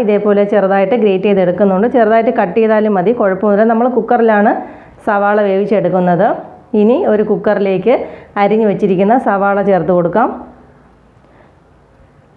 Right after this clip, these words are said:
ഇനി നമുക്കിതിലേക്ക് ഒരു ഗ്ലാസ് വെള്ളം ഒഴിച്ചു കൊടുക്കാം. നമ്മൾ സവാള അരിഞ്ഞ ആ പാത്രത്തിലേക്ക് തന്നെ കുറച്ചുകൂടി വെള്ളം ഒഴിച്ച് കുക്കറിലേക്ക് ഒഴിച്ച് അടച്ച് വേവിക്കാനായിട്ട് വെച്ച് കൊടുക്കാം. നമ്മൾ വേറെ മസാലകൾ ഒന്നും ഇപ്പോൾ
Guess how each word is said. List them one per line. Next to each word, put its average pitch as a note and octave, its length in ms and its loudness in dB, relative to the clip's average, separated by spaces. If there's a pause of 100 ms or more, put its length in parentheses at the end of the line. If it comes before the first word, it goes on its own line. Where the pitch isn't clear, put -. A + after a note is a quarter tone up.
(500)
ഇനി C4 120 2
നമുക്കിതിലേക്ക് F#3+ 680 0 (160)
ഒരു A3+ 140 2
ഗ്ലാസ് G3+ 680 0
വെള്ളം G3+ 320 0
ഒഴിച്ചു E3 280 0
കൊടുക്കാം. E3+ 580 -2 (1120)
നമ്മൾ A3 200 2
സവാള G#3+ 400 0
അരിഞ്ഞ G#3 260 0
ആ G#3 100 0 (100)
പാത്രത്തിലേക്ക് G3 600 0
തന്നെ G3+ 160 -2
കുറച്ചുകൂടി G#3+ 360 0
വെള്ളം F#3+ 360 2
ഒഴിച്ച് E3+ 420 0 (600)
കുക്കറിലേക്ക് F#3+ 460 0
ഒഴിച്ച് F3 260 0
അടച്ച് G3 480 0
വേവിക്കാനായിട്ട് G3 760 2
വെച്ച് E3+ 220 0
കൊടുക്കാം. F3+ 600 0 (960)
നമ്മൾ A3+ 180 2
വേറെ A3+ 300 2
മസാലകൾ G#3 600 0
ഒന്നും G#3+ 280 2
ഇപ്പോൾ A3 160 0